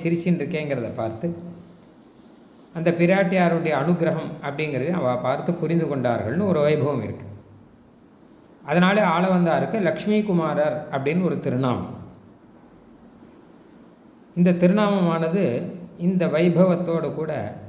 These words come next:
அவ்வளோ பிரசித்தமா இல்லை. சிலதெல்லாம் குடும்ப ரகசியம் அப்படின்னு சொல்வார்கள் இல்லையா? அந்த மாதிரி இந்த வை-, இந்த வம்சத்திலே வந்தவர்கள் இதை சொல்லின்னு இருக்கா.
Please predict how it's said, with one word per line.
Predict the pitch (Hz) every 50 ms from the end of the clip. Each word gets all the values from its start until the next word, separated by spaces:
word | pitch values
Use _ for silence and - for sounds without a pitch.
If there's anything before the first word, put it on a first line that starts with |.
| - - - - - - - - -
அவ்வளோ | 175 185 180 170 -
பிரசித்தமா | 165 156 - - 226 202 175 170 190 190 180 170 127
இல்லை. | - - 135 123 110 - - - - - - - - - - - - - - - - - - - - - - - -
சிலதெல்லாம் | 175 175 185 180 180 190 202 185 -
குடும்ப | - 196 208 220 220 214
ரகசியம் | 208 185 160 170 170 - - - 175 160 147 135 - 175 -
அப்படின்னு | 143 139 147 147 143
சொல்வார்கள் | 131 131 139 147 139 123 117 117
இல்லையா? | 107 101 107 120 147 165 117 98 - - - - - - - - - - - - _ - - - - - - - - -
அந்த | - 139 147 151 170
மாதிரி | 180 196 202 214
இந்த | 185 156 160 175 180
வை-, | 160 156 160 175 170 - -
இந்த | 143 165 180 190 190 190 180 185 175 156 135 120 113 107 110 - - - - - - - - - - - - - - - - - _ _ _ - - - - - - - - - - - - - - -
வம்சத்திலே | 151 196 202 - 220 208 - 214 196 196 180
வந்தவர்கள் | 165 160 170 175 170 160 135 143 202 247 - - - - -
இதை | 175 196 185 -
சொல்லின்னு | 170 170 165 170 160
இருக்கா. | 135 123 110 -